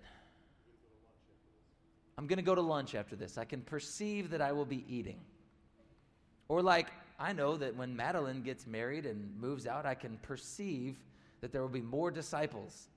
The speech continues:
heading into the home. I can see these things. And then there's directional revelation. He described this, I thought this was a, a very accurate example.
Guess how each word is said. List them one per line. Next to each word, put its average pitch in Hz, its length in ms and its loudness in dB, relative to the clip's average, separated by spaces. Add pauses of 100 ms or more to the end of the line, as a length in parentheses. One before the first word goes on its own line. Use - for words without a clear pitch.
(200)
heading 123 260 -2
into 123 180 -2
the 113 100 0
home. 113 240 -6 (1800)
I 101 60 -12
can 101 160 -8
see 131 240 -4
these 104 220 -6
things. 98 340 -14 (400)
And 151 100 -2
then 185 120 0
there's 170 280 2
directional 135 800 -2 (100)
revelation. 120 640 0 (1300)
He 143 100 -2
described 131 500 0
this, 131 160 -2
I 120 60 -2
thought 123 220 0
this 120 180 -6
was 107 120 -12
a, 101 540 -4
a - 20 -10
very 120 340 -2
accurate 120 400 -2
example. 104 640 -6